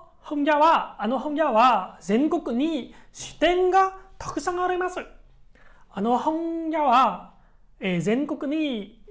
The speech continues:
ho-, shiten ga takusan arimasu. Chúng ta có những chữ Hán và những từ vựng rất hay nhỉ.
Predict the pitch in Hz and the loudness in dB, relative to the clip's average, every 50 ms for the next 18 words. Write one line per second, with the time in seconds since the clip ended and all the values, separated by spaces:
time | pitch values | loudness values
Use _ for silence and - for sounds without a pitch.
0 | - - - - - 214 277 269 269 - - - - - - - 269 302 339 339 | -20 -20 -14 -10 -8 -8 -8 -8 -12 -16 -16 -16 -16 -14 -4 0 0 0 0 0
1 | 339 359 359 359 359 349 - 254 - - - - 285 285 302 302 320 302 320 330 | 0 2 0 0 0 -6 -10 -12 -12 -10 -6 -6 -4 -2 -2 -2 -2 -4 -4 -4
2 | 320 330 233 - - _ _ _ _ _ - _ - - - - - - - - | -6 -8 -10 -10 -16 _ _ _ _ _ -20 _ -20 -20 -20 -20 -20 -20 -20 -18
3 | - - 220 220 247 247 240 247 247 269 262 - 285 - 170 180 185 185 196 254 | -6 -4 0 2 2 2 2 0 -4 -6 -6 -8 -6 -4 -2 0 0 0 -2 -4
4 | 311 311 277 214 170 175 233 - - 202 196 208 185 311 294 269 277 247 220 185 | -6 -8 -8 -6 -6 -6 -6 -4 -4 -4 -4 -4 -4 -2 0 0 0 0 -2 -4
5 | 170 | -8